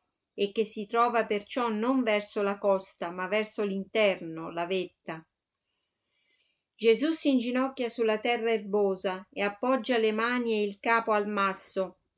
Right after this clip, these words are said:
nella posa che prenderà anche nella preghiera del Getsemani. Il sole non lo colpisce perché la vetta lo ripara. Ma il resto dello spiazzo erboso è tutto lieto di sole,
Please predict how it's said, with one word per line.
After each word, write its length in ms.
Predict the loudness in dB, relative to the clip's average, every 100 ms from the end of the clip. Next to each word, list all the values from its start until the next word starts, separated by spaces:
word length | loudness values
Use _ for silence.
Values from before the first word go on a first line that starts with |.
| _
nella 360 | -6 0 2 2
posa 400 | 0 0 0 0
che 160 | 0 -2
prenderà 520 | -2 -2 0 2 2
anche 420 | 2 -2 -4 -4
nella 280 | -4 -2 -4
preghiera 440 | -4 -2 -2 -2
del 240 | -4 -6 -6
Getsemani. 840 | -8 -8 -2 -2 -2 -6 -6 -10 _ _ _ _ _ _ _ _ _ _ _ _ _ _ _ -10
Il 120 | -6
sole 400 | -4 4 4 6
non 220 | 2 2 2
lo 120 | 4
colpisce 640 | 2 0 -6 -6 -4 -4
perché 300 | -4 -4 -2
la 140 | -2 2
vetta 580 | 2 2 0 -4 -4 -4
lo 180 | -2 -2
ripara. 640 | -2 -4 -6 -6 -8 -12 _ _ _ _ _ _ _ _ _
Ma 140 | -4 0
il 140 | 2
resto 400 | 2 0 0 -2
dello 260 | 0 0 -2
spiazzo 460 | -4 -4 -4 -4
erboso 540 | -4 -2 2 4 4 2
è 160 | -2
tutto 320 | -4 -6 -2 0
lieto 360 | 2 0 -2
di 140 | -4 -4
sole, 600 | -2 0 0 -4 -10